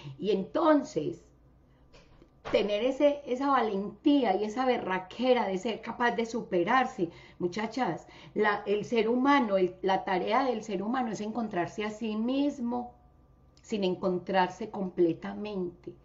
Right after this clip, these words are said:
Y lo único que yo estoy haciendo es encontrándome conmigo misma. Y hoy tengo que hacer una batalla. Y esa batalla, tengo que elevarme tan alto, tan alto y hacer viajes cuánticos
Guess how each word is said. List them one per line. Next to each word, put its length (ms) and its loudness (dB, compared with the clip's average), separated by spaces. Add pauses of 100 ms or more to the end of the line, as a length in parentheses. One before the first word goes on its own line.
(280)
Y 180 -6
lo 120 4
único 260 2
que 100 2
yo 80 -2
estoy 240 -2
haciendo 320 -4
es 60 -4
encontrándome 680 -4
conmigo 440 -4
misma. 420 -4 (100)
Y 160 -4
hoy 200 8
tengo 280 -2
que 120 -4
hacer 540 -2
una 560 -2
batalla. 840 2 (140)
Y 120 4
esa 180 2
batalla, 600 0 (920)
tengo 300 0
que 100 2
elevarme 840 2 (160)
tan 220 0
alto, 420 -2
tan 260 -2
alto 360 -2
y 80 2
hacer 300 -2
viajes 560 -4
cuánticos 960 -6